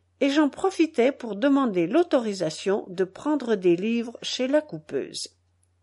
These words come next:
Elles n'osèrent me l'interdire. La vieille s'écria avec étonnement, « Tu es un vrai démon ! » Le surlendemain,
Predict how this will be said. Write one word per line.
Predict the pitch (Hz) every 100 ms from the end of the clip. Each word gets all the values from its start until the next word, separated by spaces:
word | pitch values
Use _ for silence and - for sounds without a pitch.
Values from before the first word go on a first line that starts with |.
| _ _ _ _ _ _ _ _ _ _
Elles | - 220
n'osèrent | 233 226 233 226
me | 233
l'interdire. | 226 226 226 254 202 143 127 - - _ _ _ _ _ _
La | 185 202
vieille | 202 220 220
s'écria | 226 - 202 - 196 226
avec | 208 180 -
étonnement, « | 175 - 165 185 233 233 _ _ _ _ _ _ _ -
Tu | -
es | 330 190
un | 160
vrai | 151 156 262
démon ! » | 208 151 196 302 - _ _ _ _ _ _ _ _ _ _ _ _ _ - -
Le | 247
surlendemain, | 247 302 294 285 262 254 254 262